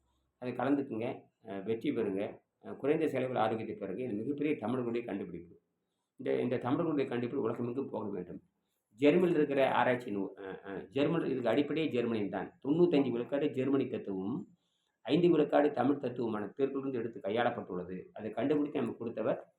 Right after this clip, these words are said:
வெங்கடேசன் என்கிற விஞ்ஞானி. வெங்கடேசன் என்கிற விஞ்ஞானி இல்லைன்னா யோகிகள் எப்படி வாழ்ந்தார்கள், எப்படி படிப்படியே செய்வது, பசி தாகத்தை எப்படி வெ-,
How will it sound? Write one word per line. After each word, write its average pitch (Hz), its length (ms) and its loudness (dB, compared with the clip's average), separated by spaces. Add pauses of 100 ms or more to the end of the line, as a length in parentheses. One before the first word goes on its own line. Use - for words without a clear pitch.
(360)
வெங்கடேசன் 147 360 4
என்கிற 123 300 -2
விஞ்ஞானி. 90 520 -8
வெங்கடேசன் 170 380 0
என்கிற 139 220 4
விஞ்ஞானி 117 320 -2
இல்லைன்னா 104 420 -4 (280)
யோகிகள் 147 500 0
எப்படி 127 140 -2
வாழ்ந்தார்கள், 117 640 2
எப்படி 123 240 -4
படிப்படியே 123 400 -2
செய்வது, 95 480 -4
பசி 147 180 -6
தாகத்தை 147 260 -2
எப்படி 120 320 -4
வெ-, 101 200 -4